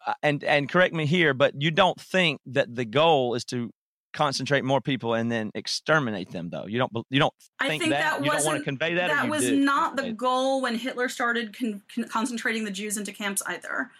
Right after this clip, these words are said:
Speaker 2: I think it
Speaker 1: Mm-hmm.
Speaker 2: can get there if we don't stop it now. I don't think that is presently the intention, but I don't wanna get to a place where it is. I, it needs to
Speaker 1: Okay.
Speaker 2: stop now before we get to that place.
Speaker 1: I think I can almost even understand that. So, but then I'm back into, I'm all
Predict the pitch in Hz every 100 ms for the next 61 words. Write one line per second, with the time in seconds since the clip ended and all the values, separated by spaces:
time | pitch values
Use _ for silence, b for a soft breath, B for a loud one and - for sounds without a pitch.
0 | b b 214 240 240 214 233 208 247 277
1 | 196 185 180 196 190 190 - 180 - -
2 | 156 - 226 220 196 208 220 214 196 175
3 | - - 185 359 311 190 180 156 147 -
4 | 117 147 185 214 247 B B B - 233
5 | 220 214 196 226 214 208 202 190 185 -
6 | - 202 185 185 165 - - 104 - -
7 | - - - 190 185 196 208 165 123 123
8 | 196 - - 156 359 220 - 190 214 190
9 | - - - - 98 - 135 - 147 156
10 | - - - 220 226 170 151 156 147 165
11 | 180 156 143 156 135 139 127 - 143 147
12 | 131 - 139 131 113 110 143 127 107 -
13 | - _ _ - - 156 131 113 117 139
14 | 160 160 143 135 131 - 117 117 113 127
15 | 123 123